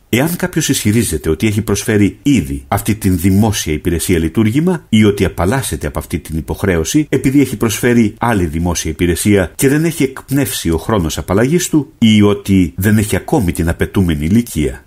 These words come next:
διότι πρέπει ο χορηγός του χορού για παιδιά να έχει συμπληρώσει το τεσσαρακοστό έτος της ηλικίας του.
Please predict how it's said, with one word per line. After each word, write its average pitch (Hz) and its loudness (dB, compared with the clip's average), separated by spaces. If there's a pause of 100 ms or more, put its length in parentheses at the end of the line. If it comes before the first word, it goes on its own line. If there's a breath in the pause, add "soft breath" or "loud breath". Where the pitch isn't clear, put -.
(100)
διότι 117 2
πρέπει 190 0
ο 175 2
χορηγός 120 0
του 107 -12
χορού 98 4
για 80 0
παιδιά 95 -2
να 123 2
έχει 175 0
συμπληρώσει 117 2
το 127 -2
τεσσαρακοστό 98 -2
έτος 131 -2
της - -4
ηλικίας 78 -4
του. - -20